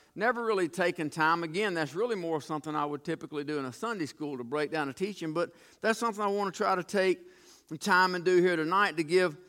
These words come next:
some evidence, I guess you'd say, um, as to why I lean that way, but just a little bit of stuff. Be honest, it's just teaching the Word of God. Anytime if we're teaching the Word of God, it's good. Anybody say amen?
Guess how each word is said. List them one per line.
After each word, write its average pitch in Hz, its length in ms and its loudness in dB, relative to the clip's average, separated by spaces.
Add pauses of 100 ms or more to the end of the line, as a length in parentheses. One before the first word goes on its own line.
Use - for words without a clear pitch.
(200)
some 185 480 -4
evidence, 208 540 4
I 180 80 0
guess 180 320 -2
you'd 160 180 -8
say, 175 460 0 (120)
um, 160 380 -2
as 156 100 -2
to 151 100 -4
why 170 380 2 (320)
I 160 100 4
lean 180 300 0
that 156 160 2
way, 151 240 2
but 170 140 -4
just 196 200 -4
a 185 40 -4
little 208 220 2
bit 180 160 -2
of 156 100 -4
stuff. 175 460 0 (160)
Be 170 140 -2
honest, 202 320 -4
it's 202 100 -10
just 196 180 -6
teaching 175 280 -10
the 175 60 -8
Word 180 180 -4
of 156 80 -10
God. 170 320 0
Anytime 170 440 -2
if 165 140 -10
we're 165 60 -8
teaching 165 280 -10
the 165 60 -8
Word 165 180 -4
of 151 80 -8
God, 170 280 -2
it's 147 100 -6
good. 151 300 -4
Anybody 143 340 -4
say 160 320 -2
amen? 127 400 -6